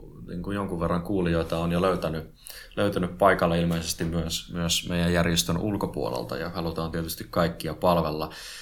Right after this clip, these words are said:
Jos teillä on oikeastaan mitä tahansa, äh, henkilöstöhallintoon, äh, tai tota, henkilöstöpolitiikkaan, työnantajuuteen, tämmöisiin asioihin liittyviä kysymyksiä, niin, niin,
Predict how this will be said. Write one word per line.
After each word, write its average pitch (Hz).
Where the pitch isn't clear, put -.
Jos 123
teillä 127
on 120
oikeastaan 160
mitä 151
tahansa, 117
äh, 92
henkilöstöhallintoon, 87
äh, -
tai 80
tota, 80
henkilöstöpolitiikkaan, 82
työnantajuuteen, 78
tämmöisiin 82
asioihin 78
liittyviä 78
kysymyksiä, 92
niin, 80
niin, 80